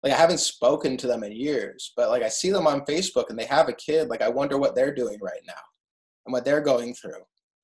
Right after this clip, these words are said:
And so it allowed me to, um, for me personally, it allowed, it allowed me to, um, separate myself from,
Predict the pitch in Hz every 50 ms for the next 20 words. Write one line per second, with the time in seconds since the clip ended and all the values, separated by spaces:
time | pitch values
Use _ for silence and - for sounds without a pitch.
0 | _ _ _ _ _ _ _ _ - 131 135 135 127 - 156 143 139 135 - -
1 | 135 131 - - 139 135 135 139 139 151 143 147 143 135 135 - - 135 127 120
2 | 120 113 107 98 95 - - _ _ _ _ _ _ _ _ _ _ _ _ _
3 | - - - - 127 135 147 139 - - 147 151 175 170 - 127 117 107 110 110
4 | 101 104 104 120 127 127 127 127 123 - - 127 123 131 127 127 127 127 123 131
5 | 123 117 - - - 127 120 120 113 104 95 - - _ _ _ _ _ _ _
6 | _ _ _ _ - - - - 143 135 - 139 127 117 101 101 104 95 98 -
7 | - 110 92 92 95 - - - - - - _ - - - 139 135 127 127 123
8 | 117 113 110 -